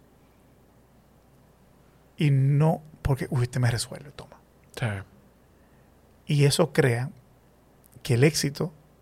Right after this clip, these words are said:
Speaker 1: de que tú llegues a un burnout mucho más rápido. Porque el equipo echa para atrás. Y se, tú te vuelves estrella, pero también tú coges toda la presión.
Speaker 2: Sí. Sí, la gente,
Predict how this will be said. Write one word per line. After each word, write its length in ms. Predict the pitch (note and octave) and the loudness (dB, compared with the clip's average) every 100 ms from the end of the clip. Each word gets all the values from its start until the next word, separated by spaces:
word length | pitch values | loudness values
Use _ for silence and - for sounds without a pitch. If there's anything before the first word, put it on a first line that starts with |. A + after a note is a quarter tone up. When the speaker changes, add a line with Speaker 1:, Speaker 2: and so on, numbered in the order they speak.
| _ | _
Speaker 1:
de 100 | D3 | -2
que 80 | C3+ | 0
tú 80 | D3 | 2
llegues 140 | D3 | 4
a 40 | D3+ | 4
un 60 | |
burnout 340 | C3+ B2+ A#2 C3+ | 4 4 2 2
mucho 240 | C#3+ C#3 | 0 -2
más 120 | A#2 | -6
rápido. 280 | - - E3+ _ _ _ _ _ _ - _ _ _ _ | -8 -14 -20 _ _ _ _ _ _ -20 _ _ _ _
Porque 540 | - C#3 C3 B2+ B2+ - | -2 2 2 0 -4 -2
el 100 | C#3+ | -6
equipo 280 | C3 C3+ C3+ | -4 -4 -6
echa 120 | C3+ | -8
para 100 | B2+ | -8
atrás. 240 | A#2 - - _ _ _ _ - | -8 -10 -14 _ _ _ _ -12
Y 60 | |
se, 120 | - - | -10 -10
tú 240 | - C#3+ | -14 -10
te 100 | C3 | -2
vuelves 300 | C#3+ D#3+ E3+ | 4 6 6
estrella, 440 | C#3 F3+ C#3+ B2+ C#3+ | 4 4 4 2 -6
pero 120 | C#3+ | -12
también 220 | C3 B2 B2+ | -8 -6 -6
tú 100 | C3+ | -6
coges 140 | B2 | -6
toda 120 | B2 | -6
la 60 | A#2 | -8
presión. 360 | A#2+ - G#2+ - - | -6 -8 -8 -14 -16
Speaker 2:
Sí. 240 | - C#3+ A#2 B2 - _ _ _ _ _ - | -6 -4 -4 -8 -18 _ _ _ _ _ -16
Sí, 240 | B2 A2+ | -12 -10
la 140 | A2 | -8
gente, 600 | A2 A2+ B2+ A#2+ A2 G2+ | -8 -6 -2 -2 -4 -8